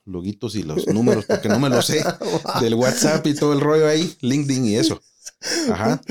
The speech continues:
Speaker 2: Buena onda, Fer. Eh, pues gracias por estar acá, vos. Es-, estoy bastante contento porque esta entrevista que fue, fue auténtica, fue artesanal y como dijo Fernando Nichols, fue real. Y antes de irnos,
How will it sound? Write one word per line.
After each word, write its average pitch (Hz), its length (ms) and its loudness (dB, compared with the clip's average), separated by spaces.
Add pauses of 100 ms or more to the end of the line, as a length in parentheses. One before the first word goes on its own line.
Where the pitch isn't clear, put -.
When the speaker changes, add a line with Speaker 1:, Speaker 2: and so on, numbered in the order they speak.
(260)
Speaker 2:
Buena 156 400 2
onda, 156 320 2
Fer. 160 360 0
Eh, 135 540 4
pues 135 160 0
gracias 156 320 2
por 170 140 2
estar 143 200 -2
acá, 160 280 0
vos. 185 400 0 (120)
Es-, 127 200 -2 (180)
estoy 151 460 0
bastante 160 600 0
contento 160 640 0
porque 143 220 -2
esta 139 140 -2
entrevista 180 520 0
que 185 140 -2
fue, 196 240 0
fue 190 140 0
auténtica, 202 680 0
fue 175 360 -2 (340)
artesanal 131 880 0
y 147 60 -2
como 120 180 -2
dijo 127 220 0
Fernando 139 440 0
Nichols, 151 440 -4
fue 117 240 -2
real. 120 720 0 (1300)
Y 180 200 0
antes 247 340 2
de 160 120 2
irnos, 214 540 2